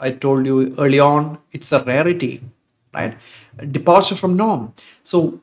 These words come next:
working to change or improve the protein's function, that is called gain of function mutations, right? So this is more when one compares equivalent genes from different species. So this implies higher rate of non-synonymous change to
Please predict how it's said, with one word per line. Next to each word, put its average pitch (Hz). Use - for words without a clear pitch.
working 208
to 226
change 196
or 190
improve 175
the 196
protein's 190
function, 180
that 139
is 147
called 135
gain 185
of 185
function 165
mutations, -
right? -
So -
this 185
is 233
more 160
when 160
one 220
compares 170
equivalent 202
genes 180
from 180
different 165
species. -
So 143
this 170
implies 165
higher 180
rate 160
of 170
non-synonymous 151
change 147
to 294